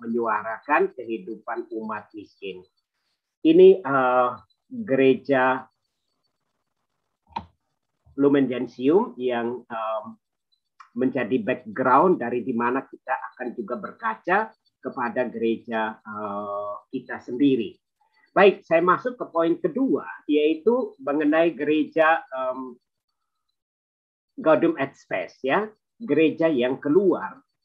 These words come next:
gereja yang membuka diri, ya, yang, eh,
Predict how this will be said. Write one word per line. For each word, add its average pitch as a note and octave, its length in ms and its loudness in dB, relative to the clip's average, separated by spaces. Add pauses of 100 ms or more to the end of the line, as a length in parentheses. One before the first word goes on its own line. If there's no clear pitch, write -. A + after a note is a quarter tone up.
gereja D3+ 480 0
yang C#3+ 240 2
membuka C#3 480 -2
diri, B2+ 560 0
ya, D#3 320 -10
yang, A2+ 240 -14
eh, A2 500 -6